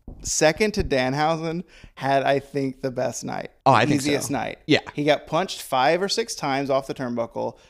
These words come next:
Speaker 1: came into the ring finally, and then got super kicked in the back of
Speaker 2: Yeah.
Speaker 1: the head, thrown outside, laid there for the
Speaker 2: I th-,
Speaker 1: rest of the
Speaker 2: and
Speaker 1: match.
Speaker 2: I think he, I think he ended up getting jumped on.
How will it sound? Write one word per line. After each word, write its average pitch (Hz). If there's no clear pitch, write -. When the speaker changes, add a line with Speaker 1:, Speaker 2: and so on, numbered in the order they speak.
Speaker 1:
came 151
into 196
the 190
ring 156
finally, 131
and 127
then 131
got 120
super 131
kicked 123
in 113
the 113
back 117
of 127
Speaker 2:
Yeah. 131
Speaker 1:
the 135
head, 151
thrown 139
outside, 147
laid 135
there 143
for -
the 233
Speaker 2:
I 269
th-, -
Speaker 1:
rest -
of 196
the 160
Speaker 2:
and 156
Speaker 1:
match. 160
Speaker 2:
I -
think 202
he, 185
I 165
think 180
he 175
ended 151
up 123
getting 120
jumped 113
on. 107